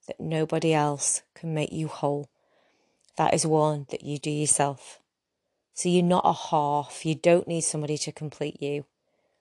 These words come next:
If you're a full person going into a relationship, the dynamics are totally different than going into a relationship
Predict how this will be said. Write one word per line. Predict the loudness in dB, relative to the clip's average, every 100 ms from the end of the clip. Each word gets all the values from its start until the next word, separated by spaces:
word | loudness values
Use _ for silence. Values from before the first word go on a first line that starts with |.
| _ _ _ _ _
If | -12 4
you're | 6 6
a |
full | 2 2 4 4
person | 2 -2 0 -2 -2
going | -2 -2
into | -4 -6
a |
relationship, | -4 -2 -4 -4 -4 -4
the | -4
dynamics | -2 2 2 2 0 -2
are | -6
totally | -2 0 2 0
different | 0 -2 -4 -10 -10 -16 _ _ -20 _ -8
than | 2
going | 4 6
into | 4 0 0
a |
relationship | 0 0 -2 -2 -6 -4 -4 -6 -16